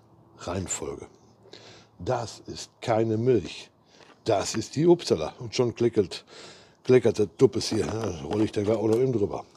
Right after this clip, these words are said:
Das ist keine Milch, das ist die Versiegelung. Jetzt wechsle ich mal eben die Seite, damit ich jetzt hier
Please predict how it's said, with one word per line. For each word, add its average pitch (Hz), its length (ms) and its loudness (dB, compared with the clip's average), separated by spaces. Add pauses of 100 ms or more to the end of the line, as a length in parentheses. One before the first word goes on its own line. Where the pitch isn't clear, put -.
(1120)
Das 95 240 -2
ist - 200 -4
keine 98 200 0
Milch, 120 320 0
das 85 240 -8
ist - 160 -12
die 123 80 -4
Versiegelung. 104 640 0 (180)
Jetzt - 180 -10
wechsle 123 280 -6
ich - 100 -8
mal 117 100 -6
eben 117 240 -4 (380)
die 95 300 -2
Seite, 104 600 2 (1300)
damit 82 180 -14
ich - 160 -10
jetzt - 280 -6
hier 123 500 0